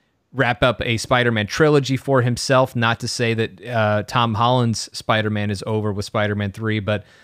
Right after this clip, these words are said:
Jon Watts is finishing up his time with that character and that story, uh, with the third Spider-Man film, and then moving on, hopefully, to not just one,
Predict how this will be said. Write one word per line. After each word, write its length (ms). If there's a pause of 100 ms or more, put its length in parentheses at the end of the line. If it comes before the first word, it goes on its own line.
(140)
Jon 260
Watts 260
is 100
finishing 400
up 140
his 240
time 300
with 120
that 220
character 440
and 120
that 140
story, 540 (400)
uh, 180
with 120
the 80
third 220
Spider-Man 440
film, 260
and 60
then 100
moving 320
on, 300
hopefully, 480
to 160
not 160
just 180
one, 380